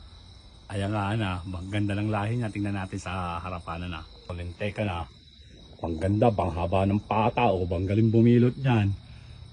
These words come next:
Yung tigi, pag ginamit mo yun sa sabong ng gagamba, eh, siguradong panalo ka, oh. Palinteca na. Ayan ang mga gagandang gagamba. Nung bata kami, mga pangalan ng gagamba yan. Mga gagambang X na huli lang sa ano yan, eh.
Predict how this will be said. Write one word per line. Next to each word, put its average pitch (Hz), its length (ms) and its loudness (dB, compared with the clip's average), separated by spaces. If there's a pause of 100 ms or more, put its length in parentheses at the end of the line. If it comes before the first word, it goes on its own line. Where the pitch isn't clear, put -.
(220)
Yung 90 160 -10
tigi, 117 320 -2
pag 104 160 -8
ginamit 107 400 -4
mo 113 80 -2
yun 113 80 -2
sa 117 80 -8
sabong 113 400 -2
ng 110 80 -2
gagamba, 113 320 -2
eh, 101 400 -2
siguradong 98 560 -8
panalo 95 400 -4
ka, 85 120 -8 (120)
oh. 78 160 -12 (720)
Palinteca 92 720 -6
na. 87 300 -8 (1080)
Ayan 110 160 -2
ang 127 160 0
mga 131 80 -6
gagandang 131 400 -2
gagamba. 107 560 0 (640)
Nung 110 160 0
bata 127 320 2
kami, 135 80 -2
mga 120 240 0
pangalan 117 320 0
ng 117 80 0
gagamba 117 320 2
yan. 117 160 4
Mga 95 160 0
gagambang 101 480 2
X 104 400 4
na 90 80 4
huli 87 320 2
lang 90 160 0
sa 92 160 0
ano 98 80 2
yan, 98 240 2
eh. 78 40 -4